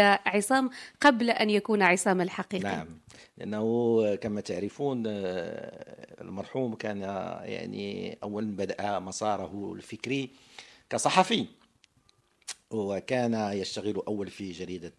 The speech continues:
Speaker 2: العلم، ثم بعد ذلك انتقل إلى جريدة التحرير، وكان له ركن، آه، كان يسمى بصباح الخير أعتقد أو صباح النور، وكان دائمًا يكتب مقالات، وكان، آه، يوقع باسم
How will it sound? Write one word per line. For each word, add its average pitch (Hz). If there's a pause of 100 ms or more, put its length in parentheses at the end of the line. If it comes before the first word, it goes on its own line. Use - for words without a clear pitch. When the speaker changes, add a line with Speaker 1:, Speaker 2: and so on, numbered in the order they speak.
Speaker 2:
العلم، 107 (500)
ثم 104
بعد 87
ذلك 92 (680)
انتقل 92
إلى 87
جريدة 85
التحرير، 117 (460)
وكان 151
له 110
ركن، 131 (180)
آه، 98
كان 101
يسمى 98
بصباح 90
الخير 117
أعتقد 90
أو 92
صباح 92
النور، 123 (280)
وكان 127
دائمًا 120
يكتب 110
مقالات، 90 (300)
وكان، 131
آه، -
يوقع 127
باسم 92